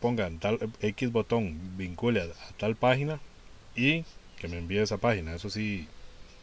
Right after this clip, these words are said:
como le dije, puede ser que le haya quedado corrupto el proyecto y le di la opción de que lo guardara con otro nombre, en otra carpeta. <clears throat> El proyecto antiguo lo tiene que ir a borrar,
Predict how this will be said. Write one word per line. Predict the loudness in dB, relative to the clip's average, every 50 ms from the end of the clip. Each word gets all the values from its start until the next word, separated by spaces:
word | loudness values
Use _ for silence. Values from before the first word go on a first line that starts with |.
| -20 -16 -16 -16 -14 -12 -12 -12 -10
como | -8 -6 -2 0 2
le | 4
dije, | 4 4 4 2
puede | 0 0 0
ser | 0 2
que | 4 4
le | 6
haya | 6 6 6
quedado | 4 4 4 4
corrupto | 2 0 0 0 0 2 2
el | 2 4
proyecto | 2 4 6 6 4 4 2 -4 -6 -6 -10 -14 -16 -16 -16 -16 -16 -16 -14 -14 -14 -14 -14 -14 -14 -14 -14 -14 -8 -6
y | -4
le | -2 0 0
di | 0 0
la | 0
opción | 0 2 2 2 4 4
de | 2 2
que | 2 2
lo | 2 2
guardara | 4 4 4 4 6 6 6 6 6 4 2 0 -6 -12 -12 -12 -14 -14 -14 -12 -14 -14 -12 -12 -10
con | -8 -8 -6 -6
otro | -4 0 2 4
nombre, | 4 6 4 4 4 4 2 0 -2 -8 -14 -16 -14 -12 -12 -8
en | -8
otra | -6 -4 -4 0
carpeta. | 2 2 2 4 4 4 4 4 2 -2 -2 -6 -12 -18 -18 -16 -14 -14 -14 -14 -16 -16 -12
<clears throat> | -8 -8 -6 -4 -4 -4 -4 -2 0
El | 0 0
proyecto | 0 0 0 0 0 0 2 0
antiguo | 2 4 4 4 4 4 0
lo | -2 -2
tiene | -2 0 0 0
que | 2 4
ir | 4 6
a | 8
borrar, | 8 8 8 8 6 4